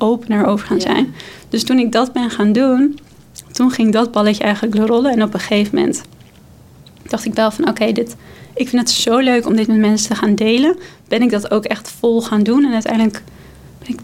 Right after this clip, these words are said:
Speaker 1: twee jaar geleden echt gestopt met mijn baan daar. Ik had dat
Speaker 2: Hmm.
Speaker 1: langzaam afgebouwd. En toen ben ik gedacht, "Ik ga gewoon nu in diepe springen en dan fulltime."
Speaker 2: Wat cool.
Speaker 1: Ja,
Speaker 2: Dat was
Speaker 1: echt.
Speaker 2: spannend.
Speaker 1: Ja, heel
Speaker 2: Ja.
Speaker 1: spannend, maar zo leuk,
Speaker 2: Ja.
Speaker 1: toch?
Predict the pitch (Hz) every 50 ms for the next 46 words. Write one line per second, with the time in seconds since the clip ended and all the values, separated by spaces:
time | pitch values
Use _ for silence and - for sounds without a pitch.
0 | - - - - - 240 262 277 262 254 247 - 247 233 226 220 220 226 - -
1 | - 220 - - - - - 220 - - - - 233 285 330 - - - 254 247
2 | 233 240 233 226 220 220 220 247 254 247 247 247 240 - 202 214 208 190 214 214
3 | 202 202 - - - - - - - 240 208 220 208 208 208 233 226 - 226 220
4 | 220 240 - - - - - - - - - - - - - - - - - 214
5 | 202 - - 220 220 226 226 226 226 208 - 233 226 - - - 233 220 220 220
6 | 220 226 220 214 208 - - 240 233 233 233 - 226 220 269 349 427 403 - -
7 | - - - - - - - - - 381 - 349 156 147 147 - - - - 220
8 | 202 - - 208 196 180 185 185 - - - 247 233 185 170 160 156 156 156 -
9 | - - 233 214 208 269 302 302 302 311 - 214 214 214 220 185 220 220 - -
10 | - - - 247 254 254 240 233 226 226 240 247 233 226 214 233 202 180 185 175
11 | 160 156 269 302 370 466 466 - -